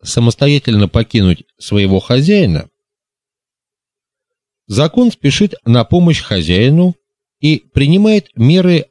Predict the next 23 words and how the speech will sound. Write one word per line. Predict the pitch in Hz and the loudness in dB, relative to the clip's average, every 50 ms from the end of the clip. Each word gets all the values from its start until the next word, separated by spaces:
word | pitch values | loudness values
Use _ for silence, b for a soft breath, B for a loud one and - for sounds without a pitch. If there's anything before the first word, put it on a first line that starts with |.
| _ _ | _ _
к | - | -2
водворению | 123 123 110 107 113 127 143 156 151 151 147 143 139 - - _ | -2 0 2 2 2 2 2 2 2 2 2 2 0 -2 -4 _
челядина | - - - 104 202 113 120 156 202 190 180 147 | -6 -4 -2 0 0 0 2 2 2 2 2 2
на | 123 120 123 | 2 2 0
старое | 127 - - 139 123 110 120 131 143 | 0 -2 -2 -2 0 2 2 2 2
место. | 147 147 104 80 - - _ - - - _ _ _ _ _ _ _ _ _ _ _ _ _ _ _ _ _ _ _ _ _ _ _ _ _ _ _ _ | 2 2 0 0 -4 -8 _ -20 -20 -20 _ _ _ _ _ _ _ _ _ _ _ _ _ _ _ _ _ _ _ _ _ _ _ _ _ _ _ _
А | - 110 117 | -4 -2 -2
в | 113 110 | -2 0
более | 120 127 127 117 117 120 | 0 0 2 2 0 -2
поздней | - - - 139 131 113 120 123 | -2 0 0 0 2 2 2 0
приписке | 113 - - 180 165 - 233 233 - - _ - 190 180 175 - - _ | 0 0 0 0 2 2 0 0 0 -2 _ 0 2 2 0 -2 -4 _
дается | 113 104 131 160 202 226 220 - - 151 | -4 -2 0 2 2 0 0 -2 -4 -6
право | - - - 135 147 147 131 - | -4 -2 0 0 2 0 0 -2
хозяину | - - 104 92 90 123 147 160 160 151 151 147 139 - - | -2 -2 -2 0 0 2 2 2 2 2 2 2 0 -2 -4
либо | - 117 127 120 95 92 95 | -2 0 0 0 0 0 -2
бить, | 82 80 113 156 170 - - _ _ _ _ _ _ _ _ _ _ _ _ _ _ - | 0 2 0 0 0 -2 -10 _ _ _ _ _ _ _ _ _ _ _ _ _ _ -2
либо | 151 180 233 208 220 208 | 0 2 2 2 0 0
даже | 170 196 196 185 165 185 180 - _ | 0 0 0 2 0 0 -2 -2 _
убить | - 147 131 110 101 139 180 - - - _ _ - | 0 0 2 2 2 0 0 -2 -6 -14 _ _ -18
своего | - - 113 113 110 107 113 131 | -6 -2 0 0 2 2 2 0
холопа, | 131 - - 139 127 95 82 73 - - 69 - - _ _ _ _ _ _ _ _ _ _ _ _ _ _ _ | 0 0 0 0 0 0 0 -2 -4 -8 -12 -14 -14 _ _ _ _ _ _ _ _ _ _ _ _ _ _ _
если | _ 127 113 123 131 107 - 110 | _ -4 -2 -2 -2 -2 -2 -4
последний | 98 - - 101 92 - - 120 143 170 170 202 202 196 196 185 | -4 -2 -2 -2 -2 -2 0 0 0 2 2 2 2 2 0 -2